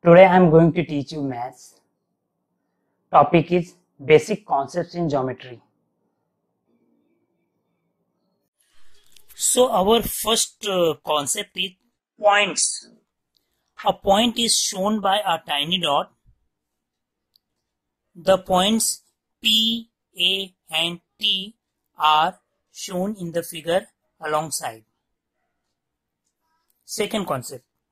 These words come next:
line. In mathematics, when we say line, we mean straight line.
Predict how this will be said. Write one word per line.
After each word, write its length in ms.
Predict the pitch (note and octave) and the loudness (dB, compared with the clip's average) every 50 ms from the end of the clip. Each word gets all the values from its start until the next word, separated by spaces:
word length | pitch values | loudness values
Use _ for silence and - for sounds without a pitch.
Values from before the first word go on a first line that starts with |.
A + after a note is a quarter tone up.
| _ _ _ _ _ _ _ _ _ _ _ _ _ _ _ _ _ _ _ _ _ _ _ _ _ _ _ _ _ _ _ - | _ _ _ _ _ _ _ _ _ _ _ _ _ _ _ _ _ _ _ _ _ _ _ _ _ _ _ _ _ _ _ -4
line. 460 | E3 E3 E3 D#3 C#3+ B2+ A#2+ A#2 - _ _ _ _ _ _ _ _ _ _ _ _ _ _ _ _ _ _ _ _ _ _ - - G3 G#3+ | -2 0 0 0 -2 -4 -8 -12 -16 _ _ _ _ _ _ _ _ _ _ _ _ _ _ _ _ _ _ _ _ _ _ -20 -16 -8 -6
In 180 | A#3 B3 C4 | -4 -2 -2
mathematics, 840 | B3+ A3 G3 F3 - F#3+ F3+ E3+ - F3+ F#3 - - - - - - _ _ _ _ _ _ _ _ _ _ _ _ _ _ _ _ _ _ _ _ _ _ _ _ _ _ D3 | 0 0 -2 -2 -4 -6 -8 -8 -8 -8 -16 -14 -12 -14 -14 -14 -16 _ _ _ _ _ _ _ _ _ _ _ _ _ _ _ _ _ _ _ _ _ _ _ _ _ _ -8
when 260 | E3 F#3+ A#3 C4+ C#4+ C#4 | -4 -2 0 0 0 -2
we 140 | C4+ A#3+ | -4 -4
say 200 | - - A#3 A3+ | -4 -4 -4 -4
line, 380 | G3+ E3 D3+ D3 D3+ E3+ G#3 A#3 - _ _ _ _ _ _ _ _ _ C#3+ C#3+ | -2 -2 -2 -2 -4 -6 -8 -10 -12 _ _ _ _ _ _ _ _ _ _ -8
we 160 | F3 F#3+ G3+ | -6 -4 -4
mean 360 | F#3+ E3+ D#3+ D#3+ E3+ F#3+ G3+ _ _ _ _ | -2 -4 -4 -4 -6 -8 -10 _ _ _ _
straight 500 | - - - - F3+ E3+ E3 F3 - - | -18 -16 -14 -10 -8 -8 -8 -8 -10 -10
line. 320 | F3+ F3+ E3+ C#3 A#2 A#2 | -6 -4 -4 -4 -4 -10